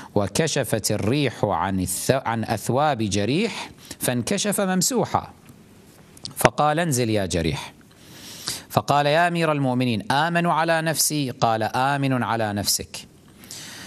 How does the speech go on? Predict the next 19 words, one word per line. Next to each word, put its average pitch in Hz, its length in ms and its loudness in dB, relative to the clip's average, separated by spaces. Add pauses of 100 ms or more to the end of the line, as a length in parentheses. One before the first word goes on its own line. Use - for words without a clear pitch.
(280)
قال: 127 300 2
"فنزل 127 520 2
جريح 110 500 0
وأخذ 120 420 0
بيده 120 520 2
أمير 113 280 0
المؤمنين 107 640 0
وجاء 98 480 2
به 113 360 2
إلى 113 180 0
رسول 113 380 0
الله 110 360 0
صلى 110 300 0
الله 110 380 0
عليه 107 300 0
وآله 110 480 0
فأوقفه 107 720 -2
بين 107 240 0
يديه 101 420 0